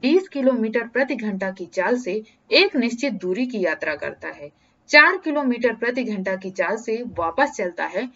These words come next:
पूरी यात्रा में चार घंटे अड़तालीस मिनट लगे। उसने कुल कितनी दूरी तय की? यहाँ पर कोई दूरी रही है इसके और इसके बीच, जो कि आदमी जाता किस speed से है, बीस किलोमीटर प्रति घंटा के speed से,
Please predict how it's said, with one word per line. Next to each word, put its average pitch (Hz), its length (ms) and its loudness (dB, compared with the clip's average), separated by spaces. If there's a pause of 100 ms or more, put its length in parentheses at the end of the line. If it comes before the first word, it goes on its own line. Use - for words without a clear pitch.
(300)
पूरी 359 360 6
यात्रा 262 320 4
में 247 180 4
चार 247 340 4
घंटे 202 360 -4 (120)
अड़तालीस 240 540 0
मिनट 175 300 -8
लगे। 196 340 -2 (320)
उसने 339 440 0 (140)
कुल 294 220 2
कितनी 247 340 2
दूरी 185 300 -2 (140)
तय 147 180 -2
की? - 240 -18 (320)
यहाँ 262 300 8
पर 339 180 6
कोई 285 200 6
दूरी 190 360 0
रही 180 320 0
है 190 180 -2 (400)
इसके 311 380 4
और 208 180 6
इसके 214 400 -4
बीच, 202 360 -8 (440)
जो 277 220 4
कि 440 140 10
आदमी 262 400 4
जाता 208 380 6
किस 285 280 -2
speed 190 340 -6
से 190 140 -6
है, 226 160 2
बीस 247 400 2
किलोमीटर 208 720 -2 (280)
प्रति 294 280 6
घंटा 175 400 -4
के - 280 -4
speed 147 420 -8
से, 135 220 -12